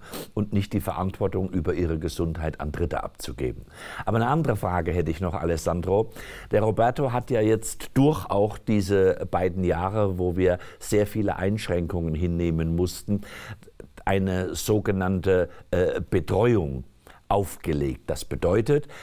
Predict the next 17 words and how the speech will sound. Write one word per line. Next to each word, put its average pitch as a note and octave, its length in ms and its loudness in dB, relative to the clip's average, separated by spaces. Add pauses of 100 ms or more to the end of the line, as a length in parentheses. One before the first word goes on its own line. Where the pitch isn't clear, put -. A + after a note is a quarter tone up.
(260)
drei A#2 320 2
Monate C3 540 2
lang A2 340 0
haben G2 320 -2
die G2 100 0
Menschen F#2+ 420 -2
die F#2+ 100 0
Möglichkeit, G2+ 760 0
wenn F#2 160 0
sie F2+ 140 -6
sich - 360 -8
anmelden, A2 720 2 (360)
in, G2+ 400 2
in F2+ 300 0
Zoom-Meetings A#2 1080 2
immer A#2+ 340 2
wieder A2 440 2